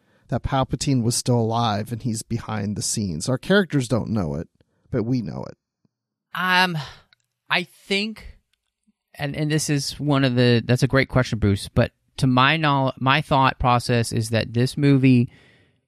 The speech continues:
Speaker 2: a-, and this trilogy would have just been better served if J J had done the whole thing, because I think there would have been some hints or pieces in, in part two,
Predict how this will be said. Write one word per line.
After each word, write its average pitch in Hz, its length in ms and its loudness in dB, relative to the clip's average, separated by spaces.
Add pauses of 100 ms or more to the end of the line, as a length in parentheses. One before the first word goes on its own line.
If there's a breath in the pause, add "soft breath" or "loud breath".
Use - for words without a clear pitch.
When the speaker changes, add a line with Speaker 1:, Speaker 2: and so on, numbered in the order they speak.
(340)
Speaker 2:
a-, 127 160 -2
and 135 100 -2
this 117 160 -2
trilogy 160 520 -2
would 127 160 2
have 117 100 -4
just 120 160 -2
been 120 140 0
better 113 240 0
served 110 400 -2
if 104 140 -2
J 110 200 2
J 107 160 0
had 107 220 -4
done 110 400 -6 (320)
the 110 80 0
whole 110 220 2
thing, 139 500 0 (180)
because 131 240 4
I 123 80 4
think 151 320 0
there 135 140 2
would 127 100 2
have 123 160 -2
been 123 300 4
some 113 240 2
hints 131 400 -2
or 98 80 0
pieces 127 500 0
in, 113 300 4
in 104 180 0
part - 320 0
two, 143 400 4